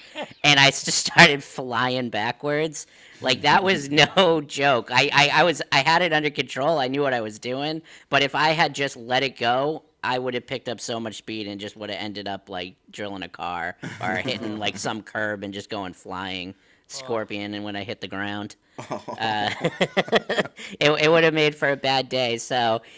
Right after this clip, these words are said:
Speaker 2: even Mike the next day when he went on the show and was kinda recapping it with Kirk, he was like, "You could tell he was a good sport, but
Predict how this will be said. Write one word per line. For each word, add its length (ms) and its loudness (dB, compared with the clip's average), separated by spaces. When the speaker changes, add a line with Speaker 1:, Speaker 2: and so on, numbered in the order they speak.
Speaker 2:
even 300 2
Mike 240 4
the 80 0
next 300 -4
day 180 0
when 160 -2
he 80 -4
went 160 -4
on 120 -4
the 60 -6
show 360 -4
and 160 -6
was 120 -6
kinda 280 -6
recapping 580 -6
it 100 -6
with 200 -10
Kirk, 320 -4
he 280 -2
was 180 -4
like, 260 -2
"You 140 -6
could 320 -2
tell 560 4
he 180 -2
was 160 -2
a 60 -2
good 320 2
sport, 680 0
but 320 2